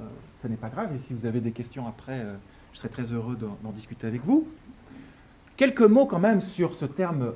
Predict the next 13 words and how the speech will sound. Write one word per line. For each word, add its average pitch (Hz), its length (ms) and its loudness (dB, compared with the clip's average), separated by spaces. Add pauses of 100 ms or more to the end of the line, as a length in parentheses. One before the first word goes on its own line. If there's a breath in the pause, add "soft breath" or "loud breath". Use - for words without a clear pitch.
(120)
d'autexousion. 131 640 -6 (1900 loud breath)
C'est 202 220 6
un 196 80 6
terme 285 260 4
qui - 160 -4
naît 233 460 4 (640)
relativement 202 540 2
tardivement, 156 680 -4 (160)
donc 147 160 -4
les 160 100 4
premières 196 440 -2
occurrences 175 720 -2 (320)
remontent 165 540 -2